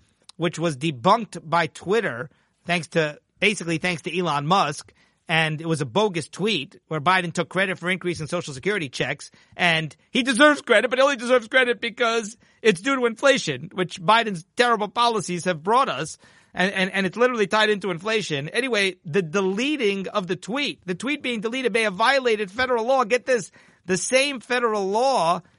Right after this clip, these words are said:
that they're accusing Trump of violating with the, uh, with the National Archives situation. What happens is you're not allowed to remove documents or prevent documents from being sent to the National Archives, right? That's, of course, that what, what that,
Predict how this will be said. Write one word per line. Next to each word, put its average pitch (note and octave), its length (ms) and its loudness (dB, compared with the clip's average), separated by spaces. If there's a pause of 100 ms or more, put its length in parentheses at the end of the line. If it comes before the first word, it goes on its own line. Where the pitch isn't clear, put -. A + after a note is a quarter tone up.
(120)
that G3 160 -2
they're A3 160 2
accusing A3 500 -4
Trump D4 320 0
of A3 100 0
violating E3+ 680 2
with F3 220 -4
the, F#3+ 240 0
uh, F#3 340 4
with F#3+ 120 -4
the F#3+ 60 -4
National G#3+ 380 0
Archives E3+ 640 2 (240)
situation. E3+ 680 -2
What D#3 100 -2
happens A3 440 -2
is F#3+ 500 0 (340)
you're F#3+ 140 4
not B3 180 6
allowed A#3 200 4
to G#3+ 80 -2
remove F#3+ 380 -2
documents F#3 760 0 (100)
or F#3+ 180 2
prevent F#3 360 -2
documents G3 440 0
from F#3+ 100 -4
being F3+ 180 -4
sent F3+ 260 -4
to G3 80 -6
the F3 80 -6
National D#3+ 360 -2
Archives, D3+ 540 0
right? F3 260 2 (360)
That's, F#3 240 4
of F#3 120 -6
course, F3+ 460 -2 (140)
that F3+ 160 -2
what, F3+ 200 -2
what F3 200 -4
that, F3 200 2